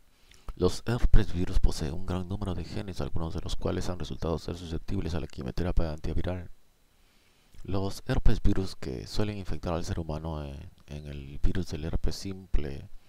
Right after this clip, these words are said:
tipos uno y dos, H S V uno y dos, el virus de la varicela zoster, el citomegalovirus, el virus de Epstein-Barr, los herpes virus seis y siete,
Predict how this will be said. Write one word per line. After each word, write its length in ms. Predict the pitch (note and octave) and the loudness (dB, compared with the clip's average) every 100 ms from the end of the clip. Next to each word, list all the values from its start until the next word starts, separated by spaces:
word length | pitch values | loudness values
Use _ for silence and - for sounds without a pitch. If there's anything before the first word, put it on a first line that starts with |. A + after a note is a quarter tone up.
| - _ | -20 _
tipos 300 | G2 - - | 0 2 2
uno 180 | F#2+ F2+ | 0 -6
y 60 | D2+ | -4
dos, 400 | G2 G#2 F#2 - - _ _ _ _ _ _ _ _ _ _ _ - - - - | -4 -4 -8 -20 -20 _ _ _ _ _ _ _ _ _ _ _ -20 -20 -20 -10
H 320 | D#2 - D#2+ | -8 -6 -6
S 320 | E2 D2 D2+ | -8 -8 -6
V 560 | D#2+ F2 E2 D#2 C#2+ - - | -4 -4 -6 -10 -14 -18 -14
uno 560 | G2 F2+ E2+ F2+ F#2 F2 - _ _ _ _ _ - | -6 -6 -4 -8 -10 -18 -20 _ _ _ _ _ -12
y 80 | D#2 | -6
dos, 400 | F2 G2+ - - - _ - - | -4 -6 -10 -20 -20 _ -14 -10
el 520 | F2+ F#2 F2+ F2 F2+ - - - | -6 -4 -4 -8 -10 -16 -4 0
virus 360 | G2+ A2+ G#2 | 0 0 -2
de 220 | F2+ D#2+ D2+ | -2 -4 -2
la 100 | E2 | 0
varicela 380 | F2 A2 G#2 | 0 0 -2
zoster, 640 | F#2+ - A#2 - C#2 C2+ - - - _ - | -2 -2 -2 -2 -8 -8 -12 -20 -20 _ -14
el 140 | F#2 F#2+ | -8 -6
citomegalovirus, 1160 | G2 G#2 F2+ E2 D2+ G2+ A2 D#2+ C2 - - - | -4 -6 -6 -6 -2 0 0 -2 -8 -14 -18 -14
el 160 | F#2 F2+ | -8 -2
virus 260 | G#2+ A2 G#2+ | 0 0 -2
de 100 | A2 | 0
Epstein-Barr, 600 | - G2+ F#2+ G#2+ C3+ G2+ - - _ _ _ _ _ _ _ _ | 2 2 -2 -2 -2 -6 -14 -20 _ _ _ _ _ _ _ _
los 380 | - F#2 - - - | -8 -6 -4 -6 -2
herpes 340 | A2+ - G#2 | 0 2 2
virus 260 | G2+ G#2 G2+ | 2 -4 -4
seis 220 | A2+ G2 | -6 -6
y 80 | E2 | -10
siete, 440 | - B2+ - - | -8 -8 -8 -14